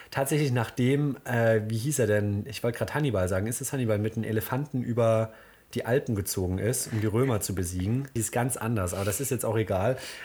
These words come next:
Nachdem, wie gesagt, nicht nur Elefanten, sondern auch Pferde und Hunde und frag mich bitte was alles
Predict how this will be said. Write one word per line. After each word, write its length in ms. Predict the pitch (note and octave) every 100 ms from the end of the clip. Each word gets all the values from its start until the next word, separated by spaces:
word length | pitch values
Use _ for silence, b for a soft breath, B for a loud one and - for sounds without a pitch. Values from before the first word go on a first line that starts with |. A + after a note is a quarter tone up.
| B -
Nachdem, 560 | - A#2+ A2+ C3 C#3+ C#3+
wie 120 | C3+
gesagt, 580 | C3 A#2+ A#2+ A#2+ - - B2
nicht 400 | A#2+ C#3+ D#3 C#3+
nur 240 | C3 C3+
Elefanten, 480 | A#2+ B2+ A#2+ B2 A#2+
sondern 320 | A#2 B2+ A#2+
auch 360 | A2+ A2+ - - _ _ _ _ _ _ _
Pferde 460 | - C#3+ C#3+ C#3+ C#3
und 300 | C#3 C#3 -
Hunde 440 | C#3+ C#3+ C#3 C3
und 240 | - D#3 C#3+
frag 300 | - A#2+ C3
mich 180 | B2 -
bitte 160 | A#2
was 220 | A2+ A2
alles 320 | A2 A2+ A2+